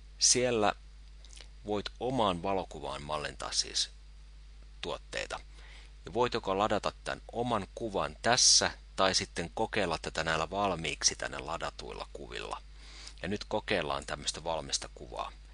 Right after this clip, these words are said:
Täällä on saunakuvia, valitsen tämän. Siinä on saunan kuva. Näin, ja saunasta puuttuu kiuas. No, kokeillaanpa, minkälainen kiuas tähän saunaan saattaisi sopia.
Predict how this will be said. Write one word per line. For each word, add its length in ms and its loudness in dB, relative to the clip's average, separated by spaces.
Täällä 200 2
on 80 -2
saunakuvia, 840 2
valitsen 600 2
tämän. 540 0
Siinä 320 -2
on 100 -8
saunan 640 4
kuva. 380 0
Näin, 400 2
ja 120 -4
saunasta 440 2
puuttuu 560 -10
kiuas. 680 0
No, 300 0
kokeillaanpa, 640 0
minkälainen 640 2
kiuas 380 -2
tähän 260 4
saunaan 380 -2
saattaisi 480 0
sopia. 500 0